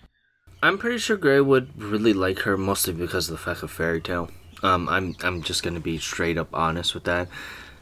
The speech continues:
He is probably going to probably really like her,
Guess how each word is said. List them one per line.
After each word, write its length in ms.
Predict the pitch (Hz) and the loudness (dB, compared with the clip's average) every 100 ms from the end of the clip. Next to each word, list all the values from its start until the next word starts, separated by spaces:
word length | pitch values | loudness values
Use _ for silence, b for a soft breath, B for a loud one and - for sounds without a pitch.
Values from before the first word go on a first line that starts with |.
| B B B | B B B
He 360 | - - 110 110 | -14 -2 4 6
is 100 | 101 | 4
probably 400 | - 104 90 87 | 0 0 0 0
going 240 | 82 85 | -2 -2
to 220 | 85 87 80 | -2 -4 -6
probably 640 | - - - 95 87 82 | -8 -6 0 2 4 2
really 320 | 76 87 85 | 0 0 0
like 300 | 73 76 80 | 0 -4 -6
her, 260 | - 98 | 0 0